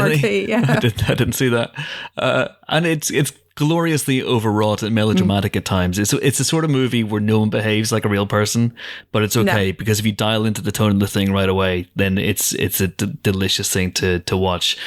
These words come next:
Speaker 1: It's
Speaker 2: So, like,
Speaker 1: really good
Speaker 2: early
Speaker 1: fun.
Speaker 2: on, for example, when she's beginning to suspect that Sarah Paulson, her name was Sarah Paulson, when she begins to suspect that her mother may be up to no good, possibly, possibly, it's a sort of movie that someone comes into a room and goes,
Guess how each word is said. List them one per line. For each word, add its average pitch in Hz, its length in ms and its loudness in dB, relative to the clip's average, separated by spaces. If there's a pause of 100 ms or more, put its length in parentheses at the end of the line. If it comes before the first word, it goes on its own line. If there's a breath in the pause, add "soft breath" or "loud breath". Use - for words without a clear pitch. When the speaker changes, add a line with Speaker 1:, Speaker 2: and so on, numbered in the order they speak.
(160 loud breath)
Speaker 1:
It's 220 120 0
Speaker 2:
So, 123 80 0
like, - 80 2
Speaker 1:
really 214 160 0
good 113 60 2
Speaker 2:
early 110 140 0
Speaker 1:
fun. 101 140 0
Speaker 2:
on, 98 80 -2
for - 80 -6
example, 95 640 -2 (100)
when 95 360 0
she's 95 240 0
beginning 95 400 0
to - 80 -6
suspect 92 460 -4
that 90 80 -6
Sarah 90 280 0
Paulson, 87 440 -2 (200 loud breath)
her 95 140 -2
name 92 440 2 (300 soft breath)
was 90 160 -4
Sarah 87 640 -2
Paulson, 87 560 -2 (880 loud breath)
when 101 120 0
she - 120 0
begins 104 260 0
to 104 60 -2
suspect 101 420 0
that 92 160 -2
her 95 160 0
mother 92 300 0
may 98 420 0
be 131 320 0
up 131 160 -2
to - 140 -4
no 120 160 2
good, 131 400 -2
possibly, 143 960 -2 (120)
possibly, 160 600 -2
it's 151 140 -2
a 139 40 -2
sort 160 240 0
of 151 60 0
movie 143 240 0
that 127 120 -2
someone 127 220 0
comes 117 220 0
into 117 160 2
a - 20 2
room 110 200 2
and 101 80 -2
goes, 101 300 0